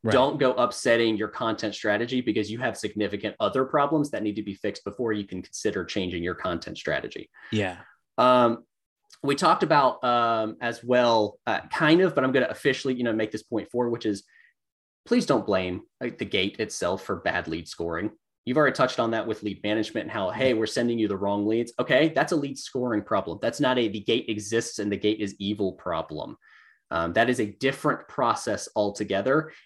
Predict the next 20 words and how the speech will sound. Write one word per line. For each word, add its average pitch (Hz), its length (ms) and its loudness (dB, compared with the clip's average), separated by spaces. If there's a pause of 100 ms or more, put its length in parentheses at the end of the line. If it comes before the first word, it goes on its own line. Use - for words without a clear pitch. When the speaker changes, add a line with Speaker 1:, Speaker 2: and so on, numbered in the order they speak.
Speaker 2:
And 131 100 0
this 139 140 -4
is 127 120 -4
still 127 600 2
rampant. - 500 -8 (420)
Uh, 82 400 -4
Speaker 1:
Oh, 156 100 6
you're 151 80 8
saying, 180 180 6
Speaker 2:
you 143 40 8
know, 120 60 -2
Speaker 1:
like, 110 80 -10
blame 147 200 6
Speaker 2:
today. 143 80 6
Speaker 1:
the 127 40 -4
gate 135 240 4
for 139 60 0
the 127 80 2
low 120 160 4
numbers? 117 520 -2